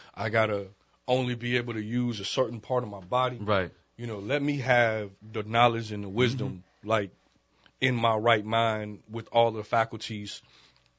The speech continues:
Speaker 1: And so understanding that, man, we could talk a great game, but bruh, it takes a lot for you to really be able to dig in,
Speaker 2: Mm.
Speaker 1: set aside everything.
Speaker 2: Right.
Speaker 1: Because life is still going on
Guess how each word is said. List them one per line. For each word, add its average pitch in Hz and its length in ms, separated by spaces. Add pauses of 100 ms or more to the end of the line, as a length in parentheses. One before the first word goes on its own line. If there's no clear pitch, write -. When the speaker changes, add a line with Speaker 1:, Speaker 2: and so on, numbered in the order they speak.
(480)
Speaker 1:
And 135 140
so 123 280
understanding 135 680
that, 165 300 (220)
man, 127 240
we 143 100
could 107 140
talk 131 280
a 107 40
great 107 280
game, 120 260
but 92 180
bruh, 113 340 (360)
it 120 140
takes 113 300
a 101 40
lot 110 340
for - 120
you 107 180
to 101 80
really 104 340
be 104 220
able 92 140
to 90 100
dig 113 340
in, 98 420
Speaker 2:
Mm. 101 300 (340)
Speaker 1:
set - 360
aside 120 460
everything. 107 640
Speaker 2:
Right. 92 280 (380)
Speaker 1:
Because 120 300
life 131 300
is 123 80
still 131 280
going 110 420
on 110 380